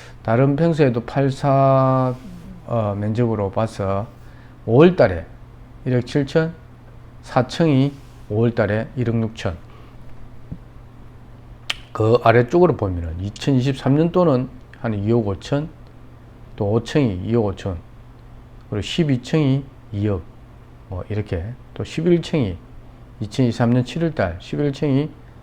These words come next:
어, 이억 사천, 이렇게 다 이억대 이상입니다.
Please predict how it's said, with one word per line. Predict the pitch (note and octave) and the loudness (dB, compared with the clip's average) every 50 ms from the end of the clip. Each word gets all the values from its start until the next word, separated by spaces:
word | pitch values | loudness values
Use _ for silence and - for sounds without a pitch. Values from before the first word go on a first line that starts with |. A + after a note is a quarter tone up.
| - - - - - | -20 -20 -18 -10 -6
어, | G#2+ G2+ | -4 -2
이억 | G2 G#2 A2 A2 - | 0 0 0 -2 -2
사천, | - - F2+ - - - F#2 D#2+ - - - - - - - - | -4 -6 -6 -6 -6 -8 -8 -8 -10 -14 -20 -20 -20 -20 -18 -12
이렇게 | - G#2 G2 - - - | -10 -10 -10 -10 -10 -8
다 | - G2+ G#2 G2+ | -4 0 0 0
이억대 | G#2 G2+ G2 G2+ A2 A#2+ B2 A#2+ - - - - G#2+ G#2 | 0 0 0 0 2 2 0 0 -4 -8 -6 -4 -2 -2
이상입니다. | B2 B2 - - G#2 E2+ E2 E2+ E2 - | 0 -2 -4 -4 -6 -8 -8 -10 -10 -12